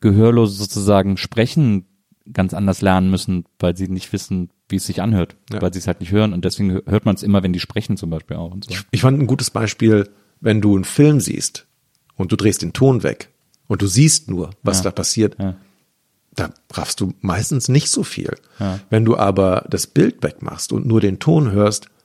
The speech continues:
Speaker 2: dann ist es eigentlich wie ein Hörspiel und
Speaker 1: Ja.
Speaker 2: du verstehst alles. Du, du kannst der ganzen Geschichte folgen eigentlich.
Speaker 1: Das stimmt. Also ist eigentlich Riechen der am wenigsten soziale Sinn zumindest.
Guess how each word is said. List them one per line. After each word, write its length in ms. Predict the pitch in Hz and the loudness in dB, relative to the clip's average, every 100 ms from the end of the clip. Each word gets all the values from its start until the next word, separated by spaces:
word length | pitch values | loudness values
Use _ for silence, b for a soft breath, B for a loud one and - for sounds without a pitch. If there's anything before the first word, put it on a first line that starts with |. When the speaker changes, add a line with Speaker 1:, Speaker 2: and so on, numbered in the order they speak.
| _ _ _ _ | _ _ _ _
Speaker 2:
dann 140 | 90 | -6
ist 140 | - 95 | -4 -4
es 240 | 95 80 | -4 -6
eigentlich 460 | - 71 123 107 143 | -8 -4 -2 -2 -2
wie 60 | |
ein 60 | 123 | 0
Hörspiel 480 | 147 180 - 85 - | 0 -2 -8 -10 -8
und 120 | - 110 | -4 0
Speaker 1:
Ja. 40 | |
Speaker 2:
du 160 | 110 101 _ _ _ _ - | 0 -2 _ _ _ _ -8
verstehst 480 | - - 135 135 - | -4 2 4 2 -2
alles. 420 | 135 185 151 - | 0 2 0 -4
Du, 80 | - - _ | -8 -14 _
du 100 | - | -8
kannst 320 | - 113 - | -2 -2 0
der 80 | 107 | 0
ganzen 280 | 107 131 170 | 0 -2 -4
Geschichte 340 | - 123 - | -2 -2 -4
folgen 400 | - 135 110 - | -6 -4 -4 -8
eigentlich. 480 | - - - - - _ | -16 -16 -16 -18 -20 _
Speaker 1:
Das 120 | 117 110 | -12 -10
stimmt. 320 | - 101 - _ _ _ _ _ _ | -8 -8 -10 _ _ _ _ _ _
Also 200 | 104 120 | -4 -4
ist 160 | 117 - | -6 -6
eigentlich 540 | 107 123 127 120 101 | -4 -2 -2 -4 -4
Riechen 440 | 104 117 - 101 | -4 -4 -2 -2
der 360 | 92 90 87 90 _ _ _ _ _ _ _ _ _ _ _ _ _ | 0 -2 -2 -6 _ _ _ _ _ _ _ _ _ _ _ _ _
am 160 | 117 104 | -6 0
wenigsten 340 | 120 123 117 | 0 0 -4
soziale 600 | 101 104 - 110 104 107 | -10 -10 -4 0 2 2
Sinn 380 | 95 98 90 82 | 0 -2 -4 -6
zumindest. 540 | - 87 85 90 - | -10 -8 -8 -10 -12